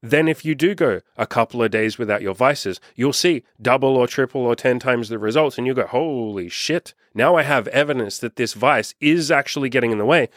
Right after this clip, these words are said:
and if I can just reduce it or even give it up entirely, but hey, I'm just happy with a reduction. If I can reduce this vice, I'll probably get my results." You do that, and you're like, "Oh shit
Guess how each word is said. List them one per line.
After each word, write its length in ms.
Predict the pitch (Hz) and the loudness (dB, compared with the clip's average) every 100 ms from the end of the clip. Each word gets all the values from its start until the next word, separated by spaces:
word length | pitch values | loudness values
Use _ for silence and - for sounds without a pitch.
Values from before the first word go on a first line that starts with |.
| - _ | -18 _
and 120 | 123 | -2
if 120 | 120 143 | 2 0
I 80 | |
can 160 | 156 151 | 0 -2
just 220 | 139 - | -2 -4
reduce 440 | 98 92 123 139 202 | -6 -2 0 0 -2
it 120 | - | 0
or 160 | 101 - | -2 0
even 260 | 160 151 | 0 0
give 160 | 131 131 | -2 0
it 80 | 123 | 0
up 120 | - | -2
entirely, 440 | 104 113 117 175 | -2 0 0 0
but 220 | 156 110 - | -2 -4 -4
hey, 140 | 143 110 | -2 0
I'm 180 | 127 156 | 0 -2
just 180 | 101 | -4
happy 260 | - 110 101 | -2 -2 -2
with 200 | 98 101 | -6 -6
a 40 | |
reduction. 520 | 90 90 147 - 110 - - - | -6 0 0 0 -2 -4 -12 -6
If 180 | 120 147 | 0 2
I 100 | 165 | 2
can 180 | 147 | 0
reduce 380 | 117 98 131 185 | 0 0 0 0
this 200 | - 104 | -2 -4
vice, 360 | - 92 101 - _ _ | -2 -2 -2 -6 _ _
I'll 120 | - 143 | -2 0
probably 260 | 185 160 | 0 2
get 120 | 147 | 0
my 80 | 117 | 0
results." 400 | 92 92 165 - - - | -2 0 0 -2 -12 -8
You 140 | 117 | -2
do 160 | 113 131 | 2 4
that, 120 | 170 | 2
and 80 | 127 | 2
you're 100 | 104 | -2
like, 100 | 101 | 0
"Oh 360 | 131 156 104 | 0 0 -4
shit 360 | 87 - 180 | -8 -6 -6